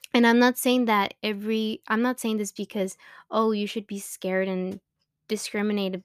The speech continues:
against going to Mexico." No, it's just I happen to live in the worst part of town because that's where all my family lived, so that I just kind of landed there. And then when I lived with myself, it got worse.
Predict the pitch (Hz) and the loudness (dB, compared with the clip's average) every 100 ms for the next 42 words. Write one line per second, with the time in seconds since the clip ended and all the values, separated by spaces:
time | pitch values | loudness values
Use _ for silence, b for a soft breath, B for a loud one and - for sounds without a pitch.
0 | - 196 196 196 196 - 196 196 190 - | -6 -4 -2 -4 -6 -6 -4 -4 -4 -4
1 | 190 175 - - - 160 - 208 202 196 | -4 -6 -8 -12 -8 -6 -2 0 0 -2
2 | - 208 - 208 202 220 208 208 196 208 | -4 -4 0 0 2 -4 -2 -4 -4 -4
3 | 196 185 180 B _ 202 185 180 185 196 | -2 -2 -4 B _ -4 -2 0 4 6
4 | 214 208 190 - - 190 180 - - 190 | 6 4 0 -6 -6 -2 -2 -6 -10 -12
5 | - 185 185 190 185 196 208 196 - B | -6 -4 -4 -6 -8 -8 -6 -6 -8 B
6 | B B B B B _ _ _ _ _ | B B B B B _ _ _ _ _
7 | _ 208 196 - 196 196 190 190 190 196 | _ -6 -6 -2 0 2 0 -2 -2 0
8 | 196 190 185 175 185 196 185 180 196 185 | 0 0 0 -2 -4 -6 -6 -4 -4 -4
9 | 190 - 196 185 180 185 175 190 175 214 | -6 -4 -2 -2 -2 -2 0 0 -2 -6
10 | - 214 B B B B B _ _ _ | -12 -14 B B B B B _ _ _
11 | _ - - 214 214 214 202 202 220 226 | _ -8 -2 0 2 2 2 2 0 -2
12 | 220 214 196 - 190 180 190 185 180 - | -4 -2 -4 -4 -4 -4 -6 -6 -4 -2
13 | 202 190 220 - | -2 -2 -4 -10